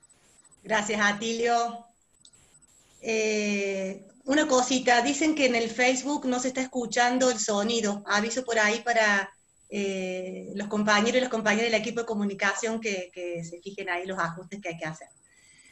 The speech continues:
Bueno, antes de presentar a, a nuestra invitada siguiente, vamos a leer algunas otras adhesiones. Eh, acompaña en esta campaña, desde el primer día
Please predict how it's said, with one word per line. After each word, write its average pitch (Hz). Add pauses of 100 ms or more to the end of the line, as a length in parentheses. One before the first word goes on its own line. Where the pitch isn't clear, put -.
(160)
Bueno, 214
antes 262
de 269
presentar 247
a, 208
a 214
nuestra 214
invitada 220
siguiente, 269
vamos 233
a 220
leer 220 (100)
algunas 226
otras 220
adhesiones. 269 (920)
Eh, 220
acompaña 247
en 285
esta 269
campaña, 277 (200)
desde 214
el 202
primer 254
día 269